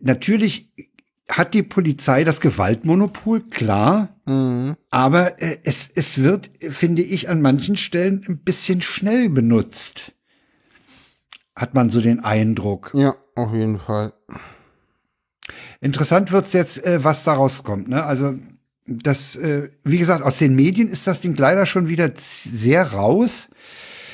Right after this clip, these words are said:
Speaker 1: Aber die Polizei hat ja Aufklärung zugesagt. Insofern kommt das dann wahrscheinlich bald wieder.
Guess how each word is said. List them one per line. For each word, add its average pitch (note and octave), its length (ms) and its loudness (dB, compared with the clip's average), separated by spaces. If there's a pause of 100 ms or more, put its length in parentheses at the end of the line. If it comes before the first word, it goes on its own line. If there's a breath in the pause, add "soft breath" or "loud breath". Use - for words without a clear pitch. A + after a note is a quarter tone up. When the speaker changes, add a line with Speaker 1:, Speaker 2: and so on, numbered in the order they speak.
(340 loud breath)
Speaker 1:
Aber A#2+ 300 2
die C3+ 80 0
Polizei C3 400 2
hat G#2+ 160 -2
ja G2 120 -2
Aufklärung D3+ 460 -2
zugesagt. D#3+ 520 -2
Insofern A2+ 420 0
kommt A2+ 300 -2
das B2 180 -2
dann A#2+ 240 2
wahrscheinlich G#2+ 800 -2
bald G2 340 -4
wieder. B2 400 2